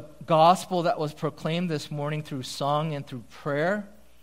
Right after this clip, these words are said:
We thank you now for the time in your word. We pray that you would teach us through it, that we may change, and indeed, that you would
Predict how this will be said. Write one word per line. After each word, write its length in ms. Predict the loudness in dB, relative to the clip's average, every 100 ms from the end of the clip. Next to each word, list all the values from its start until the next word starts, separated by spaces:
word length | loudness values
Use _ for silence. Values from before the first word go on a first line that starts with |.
| -20 -20 -20 -20 -20 -18 -10
We 160 | -8
thank 320 | -2 -2 -2
you 100 | -6
now 560 | -4 -2 0 2 0 -2
for 220 | -6 -8
the 120 | -8
time 460 | -8 -8 -6 -4 -6 -8
in 240 | -8 -6
your 420 | -4 0 2 0
word. 580 | -2 -2 0 2 0 -4 -14 -20 -20 -16
We 60 | -16
pray 340 | -8 -2 0
that 220 | 0 -2 -4
you 120 | -6
would 180 | -6 -6
teach 340 | -8 -6 -4
us 200 | -6 -6
through 340 | -10 -4 -2 -2
it, 320 | -4 -12 -18 -20 -20 -12
that 120 | -8
we 100 | -4
may 180 | -4 -4
change, 680 | -6 -4 -4 -2 -4 -6 -12 -20 -20 -20 -20 -20 -10
and 140 | -4
indeed, 680 | -2 0 0 2 0 -2 -8 -18 -20 -20 -20 -8
that 220 | -6 -4
you 180 | -4 -2
would 360 | 0 0 -2